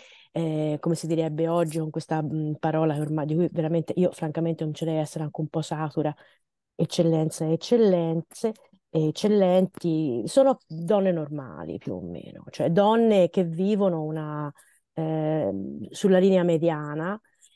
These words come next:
e che hanno segnato la storia attraverso appunto, eh, le loro, le loro mani, le opere delle loro mani, le, le opere del loro ingegno,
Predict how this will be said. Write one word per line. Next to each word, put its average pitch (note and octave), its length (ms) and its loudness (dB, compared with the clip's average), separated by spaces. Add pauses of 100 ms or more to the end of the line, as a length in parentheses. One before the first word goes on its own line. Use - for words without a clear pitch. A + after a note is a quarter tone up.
(140)
e G3 160 2
che D4 160 4
hanno F#3+ 460 4
segnato E3+ 840 0
la F3+ 140 2
storia F3+ 500 0
attraverso D#3+ 880 -4
appunto, E3 600 -2 (360)
eh, D#3 360 -2
le E3 120 4
loro, E3 720 4
le D#3+ 120 0
loro E3+ 220 2
mani, F3+ 440 0
le E3 100 -2
opere D#3 300 -4
delle D#3 200 0
loro F#3 360 0
mani, E3+ 460 -6 (340)
le, F3+ 180 0
le F#3 140 4
opere F3 280 2
del E3 160 0
loro E3+ 180 2
ingegno, F#3 840 -2